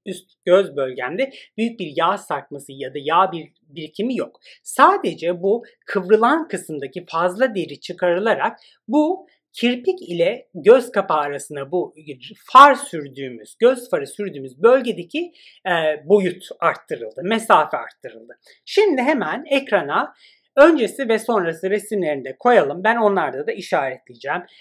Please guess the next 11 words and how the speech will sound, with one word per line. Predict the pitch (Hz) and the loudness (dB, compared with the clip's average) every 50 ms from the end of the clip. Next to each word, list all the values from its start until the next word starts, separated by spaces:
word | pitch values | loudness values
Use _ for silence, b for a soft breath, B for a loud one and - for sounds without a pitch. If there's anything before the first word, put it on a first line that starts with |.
| b b b | b b b
Gördüğünüz | - 359 392 381 269 190 190 185 170 156 147 - | 4 6 6 6 4 4 0 0 0 -2 -4 -8
gibi | - 139 135 151 170 190 233 - | -14 -10 -10 -10 -8 -6 0 4
ben | 277 226 190 175 156 | 4 4 4 2 0
yıllardan | 160 202 247 262 262 262 262 254 262 269 277 277 277 277 247 311 330 359 359 349 330 311 294 269 262 226 180 | 0 0 2 0 0 2 4 6 6 8 6 6 4 4 4 6 6 8 8 6 6 4 4 0 -2 -2 -4
beri | - 156 147 135 135 - 190 175 - B B B B B | -4 -8 -8 -8 -6 -6 -6 -6 -6 B B B B B
göz | 302 339 339 330 330 - | 0 2 2 2 0 0
kremlerinden, | - 233 196 165 147 147 151 143 135 135 127 127 131 127 127 147 180 - - | 2 4 4 4 4 0 -4 -6 -8 -8 -8 -8 -10 -8 -10 -10 -10 -8 -4
ondan | - 311 330 302 233 208 185 190 208 | -4 -2 0 2 4 4 4 4 2
bundan | 226 262 240 220 185 170 170 180 | -2 -2 0 0 0 0 0 0
beklediğim | 254 269 269 - 202 170 135 135 135 135 147 | -2 -4 -4 -4 -8 -8 -8 -8 -16 -14 -10
etkiyi | 185 226 226 226 - _ - 135 123 127 165 208 214 | -6 -6 -6 -8 -10 _ -18 -14 -10 -8 -8 -8 -8